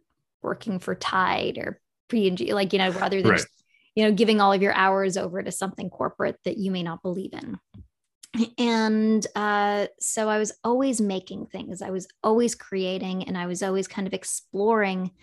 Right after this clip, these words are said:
Speaker 1: the world. And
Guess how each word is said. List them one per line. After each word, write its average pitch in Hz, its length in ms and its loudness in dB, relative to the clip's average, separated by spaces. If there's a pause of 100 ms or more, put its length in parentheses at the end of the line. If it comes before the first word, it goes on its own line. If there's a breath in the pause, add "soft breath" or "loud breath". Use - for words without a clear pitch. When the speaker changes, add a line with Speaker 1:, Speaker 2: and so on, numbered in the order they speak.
(380 soft breath)
Speaker 1:
the 190 100 0
world. 214 640 -2 (560 soft breath)
And 208 640 -2